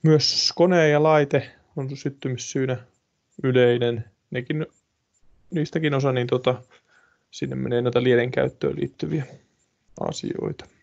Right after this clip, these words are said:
Sitten mitä muita siinä pomppaa esille, niin tulisiasta ja hormista reilu kuusisataa, avotulesta, joko kynttilästä, ulkotulesta, ilotulitteesta,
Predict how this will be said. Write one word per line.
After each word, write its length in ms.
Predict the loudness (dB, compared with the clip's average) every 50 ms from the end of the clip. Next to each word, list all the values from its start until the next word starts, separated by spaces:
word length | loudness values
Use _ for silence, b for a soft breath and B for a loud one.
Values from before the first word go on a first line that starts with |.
| _ _ _ _ _ _ _ _ _ _ _ _ _ _ _
Sitten 260 | -6 -6 -4 -2 -2 0
mitä 140 | 0 0
muita 260 | 0 2 2 0 0 0
siinä 200 | 0 0 0 -2 -4 b b b b b b b b b b b b b _ _ _
pomppaa 460 | -2 -2 -2 -2 0 2 4 4 4
esille, 280 | 2 2 0 0 0 0
niin 140 | 0 -2
tulisiasta 520 | -4 -2 -2 -2 0 0 0 -2 -2 -2 -4
ja 80 | -2
hormista 460 | 0 0 2 2 0 0 -2 -4 -2 -2
reilu 200 | 0 0 0 -2
kuusisataa, 720 | -4 -6 -8 -8 -6 -8 -8 -6 -2 0 0 0 0 -2 -6 _ _ _ b b b b b b b b b b b b b -4
avotulesta, 720 | 0 0 2 2 0 0 0 0 0 -2 -2 -6 -8 -8 -8 _ _ _ _ _ _ -20 -20 _ _ -16 -12
joko 220 | -8 -6 -6 -6
kynttilästä, 680 | -4 -4 -6 -6 -6 -4 -4 -4 -4 -4 -4 -4 -6 -4
ulkotulesta, 680 | -4 -4 -6 -6 -6 -6 -4 -4 -4 -4 -6 -8 -12 -10 -8
ilotulitteesta, 800 | -6 -6 -6 -4 -4 -6 -6 -6 -8 -8 -6 -6 -6 -8 -10 -14